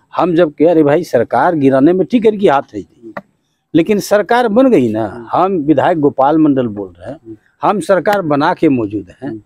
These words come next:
Speaker 1: ये कोई दूसरा नहीं, हमारा है, गाली गलौज काहे करते हो?
Speaker 2: हम्म।
Speaker 1: हमको भी भद्दी भद्दी गालियाँ दे दी, तब हम भी बिगड़े उसके ऊपर। उसके बाद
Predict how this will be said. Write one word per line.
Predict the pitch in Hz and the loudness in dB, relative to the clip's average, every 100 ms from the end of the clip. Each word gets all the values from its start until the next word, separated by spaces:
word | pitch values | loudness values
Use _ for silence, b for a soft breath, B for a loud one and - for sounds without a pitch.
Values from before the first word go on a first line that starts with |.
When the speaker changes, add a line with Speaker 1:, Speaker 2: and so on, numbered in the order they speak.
| _ _ _ _ 170 | _ _ _ _ 0
Speaker 1:
ये | 202 | 0
कोई | 208 196 | 2 2
दूसरा | 147 147 - 208 | 4 2 2 -2
नहीं, | 220 185 | 0 0
हमारा | 127 135 180 175 | 0 0 0 0
है, | 190 | 0
गाली | 147 175 208 | 0 2 2
गलौज | 220 180 | 2 0
काहे | 170 226 | -2 -2
करते | 202 160 - 87 | 0 -2 -2 -16
हो? | 82 | -16
Speaker 2:
हम्म। | 120 117 _ _ _ - | -18 -20 _ _ _ -10
Speaker 1:
हमको | 117 113 202 | -6 0 2
भी | |
भद्दी | 170 175 202 | 0 -2 0
भद्दी | 185 202 | 0 0
गालियाँ | 196 190 202 185 | 0 0 0 -2
दे | 190 | -4
दी, | 180 | -4
तब | - 123 | -4 -4
हम | 104 110 | -4 -2
भी | 160 | -2
बिगड़े | 160 180 202 | 0 0 0
उसके | 185 - 185 | 0 -4 -8
ऊपर। | 165 175 - _ _ _ _ - | -8 -12 -20 _ _ _ _ -4
उसके | 131 175 | -2 0
बाद | 160 | 0